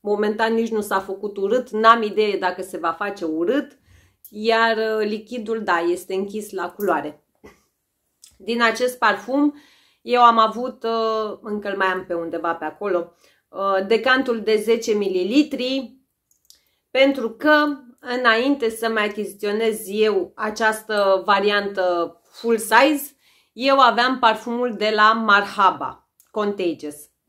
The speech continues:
La fel, parfum inspirat din Kilian Intoxicated.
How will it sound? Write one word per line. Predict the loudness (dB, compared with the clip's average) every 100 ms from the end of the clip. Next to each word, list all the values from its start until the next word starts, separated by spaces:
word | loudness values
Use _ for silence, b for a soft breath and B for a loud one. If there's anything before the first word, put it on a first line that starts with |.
| _
La | 0 2 2 0
fel, | -2 -2
parfum | 0 0 0 -6 -6 -2
inspirat | -4 -4 -6 -2 -2 -2 -8
din | -10 -6 -6 -8 -14
Kilian | -10 -6 -4 -2 -4 -6
Intoxicated. | -6 -4 -2 -6 -8 -12 -12 -12 -14 -20